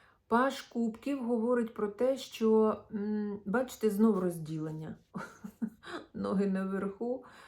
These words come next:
ви внизу. От таке враження, що ви біжите, знаєте, поперед батька в пекло. Є така у нас <laughs> скоромовка,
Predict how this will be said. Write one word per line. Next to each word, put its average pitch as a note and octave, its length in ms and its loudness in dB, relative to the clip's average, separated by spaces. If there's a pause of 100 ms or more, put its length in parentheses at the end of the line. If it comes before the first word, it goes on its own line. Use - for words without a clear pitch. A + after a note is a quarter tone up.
(140)
ви G3 240 6
внизу. F#3+ 600 2
От G3 180 0
таке F#3+ 240 -2
враження, G#3 560 2
що F#3 460 -2 (320)
ви A3 500 2 (520)
біжите, A3 680 2
знаєте, A3 380 0
поперед G3 460 -2
батька F#3 380 -4
в F3 160 -12
пекло. - 380 -4
Є D#3+ 160 -6
така F3 400 -6
у F#3 80 2
нас - 540 -2 (400)
<laughs> - 400 -12
скоромовка, F#3+ 920 -2